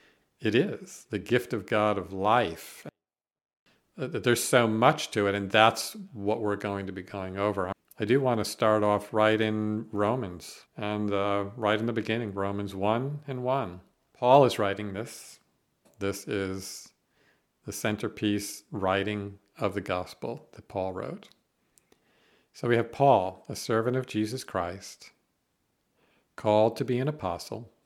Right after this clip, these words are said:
separated to the gospel of God. And I want to stop there. This is the gospel of God, God the Father. And you'll see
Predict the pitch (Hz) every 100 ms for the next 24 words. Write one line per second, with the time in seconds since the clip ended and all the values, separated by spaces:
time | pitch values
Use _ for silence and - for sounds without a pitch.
0 | _ _ _ _ _ _ - - 104 107
1 | 101 98 110 113 _ - - 90 87 107
2 | 104 _ _ _ - 139 - 87 85 -
3 | 107 120 117 175 131 82 - _ _ _
4 | _ _ _ _ _ _ _ _ _ _
5 | _ _ - 120 120 117 113 117 - -
6 | 143 147 - 90 85 87 _ _ _ _
7 | _ _ _ _ _ _ _ _ _ _
8 | _ - 147 175 151 131 110 110 - -
9 | 110 101 151 147 95 90 113 113 101 -
10 | 143 147 87 - - _ _ _ _ _
11 | _ _ _ _ _ _ _ _ _ 107
12 | 107 104 107 104 - - 156 147 120 107